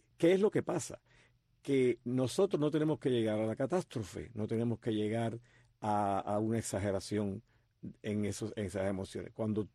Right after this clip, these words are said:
tú tienes una frustración de este tipo, el pensamiento, si en vez de ser el que ya mencionamos fuera, bueno,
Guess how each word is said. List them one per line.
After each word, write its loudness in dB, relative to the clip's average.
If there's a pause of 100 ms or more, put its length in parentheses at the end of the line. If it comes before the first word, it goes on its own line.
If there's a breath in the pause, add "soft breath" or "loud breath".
tú 2
tienes 2
una 2
frustración -2
de 0
este -6
tipo, -4 (640 soft breath)
el -2
pensamiento, 2
si -2
en 2
vez 4
de 2
ser 0
el -4
que -2
ya 2
mencionamos 0
fuera, -2
bueno, 0